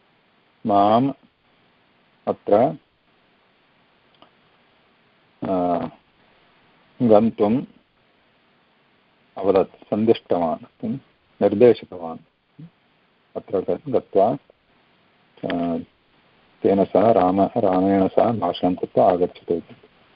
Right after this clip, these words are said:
प्राप्तः अहं तेन प्रेषितः अहम् अत्र प्राप्तः।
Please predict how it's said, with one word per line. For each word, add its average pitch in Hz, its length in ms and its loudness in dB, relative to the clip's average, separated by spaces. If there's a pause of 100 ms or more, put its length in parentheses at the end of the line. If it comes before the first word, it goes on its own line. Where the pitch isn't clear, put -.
(360)
प्राप्तः 117 440 4
अहं 117 580 -8 (1700)
तेन 110 240 0
प्रेषितः 117 800 0
अहम् 110 360 -4
अत्र 113 400 -2
प्राप्तः। - 720 0